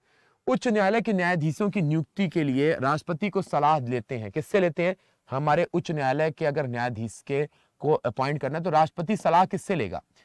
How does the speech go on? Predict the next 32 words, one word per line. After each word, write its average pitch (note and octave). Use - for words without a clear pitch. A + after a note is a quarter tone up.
चीफ G#3
जस्टिस F3+
of F#3+
इंडिया F3
से F3
लेगा, E3+
हमारे D3+
उच्च F#3
न्यायालय E3
के D#3+
मुख्य D3
न्यायाधीशों B2
से D#3+
लेगा, D#3
राज्यपालों E3
से D3+
लेगा C3
या E3
इन F3
सभी C#3+
से A#2
लेगा? F#2+
तो -
हाई D3
कोर्ट G3+
के G#3
अगर F#3+
जजेस C#3
को F3+
अपॉइंट C3+
करना G2
है A#2